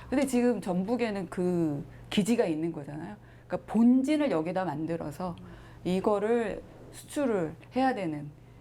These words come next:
저는 정말 여기에 파워가 있다라고 생각을 하거든요. 그러면 이제 그 파워를 만들기 위해서는 에이아이의 중심은 데이터거든요.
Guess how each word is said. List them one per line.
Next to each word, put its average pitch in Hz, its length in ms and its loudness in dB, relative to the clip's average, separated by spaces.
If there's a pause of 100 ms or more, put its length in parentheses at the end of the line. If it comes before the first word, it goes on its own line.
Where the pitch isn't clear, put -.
(480)
저는 254 280 4
정말 247 840 2
여기에 196 400 2
파워가 370 460 2
있다라고 165 500 -2
생각을 180 500 -6
하거든요. 180 460 -8 (380)
그러면 277 240 4
이제 226 160 -2
그 202 180 -2
파워를 330 400 0
만들기 175 480 -2
위해서는 165 540 -2 (340)
에이아이의 254 720 4
중심은 180 440 -6
데이터거든요. 165 1120 -2